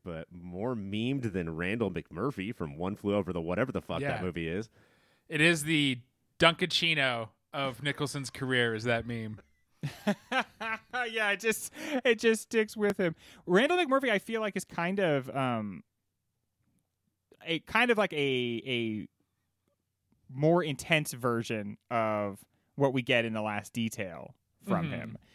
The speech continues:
Speaker 3: Like, more F authority, more authority, and so more of a nece-, like, need to stick his thumb in its eye.
Speaker 1: Honestly, the first time I watched The Last Detail, I was like, "Oh," and we had just done One Flew, so,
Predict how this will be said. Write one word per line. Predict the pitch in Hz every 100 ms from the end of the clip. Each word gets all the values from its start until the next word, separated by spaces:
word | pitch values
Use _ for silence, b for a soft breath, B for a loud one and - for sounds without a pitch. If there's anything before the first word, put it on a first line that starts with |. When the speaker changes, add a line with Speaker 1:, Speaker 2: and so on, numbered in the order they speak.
| b b
Speaker 3:
Like, | 131 120 113
more | 139 139 156 151 139 135 131 - _ _ _ _ _ _
F | 139 135
authority, | 139 - 127 120 120
more | 131 175 156
authority, | - 196 175 135 113 110
and | 117
so | 117 131
more | 120 127 127 123
of | 120 120
a |
nece-, | 120 120 - 127 -
like, | 127 113
need | 127 135 131 120 117
to | - 117 107 104 107 _ _ _
stick | - - 147
his | 131 -
thumb | 135 123 113
in | 104 113
its | 107 101
eye. | - 113 104 90 67 - _ -
Speaker 1:
Honestly, | 139 156
the | 156
first | 143 139
time | 156
I | 143
watched | 117 113 -
The | 117
Last | 101 95
Detail, | - 87 85
I | 80
was | 80 80
like, | 85 80 -
"Oh," | 143 160 147 139 117 95 95 - -
and | 147 143
we | 160
had | 127
just | 123 123
done | - 104 110
One | 101 104
Flew, | 107 120 123 139
so, | - 101 90 82 78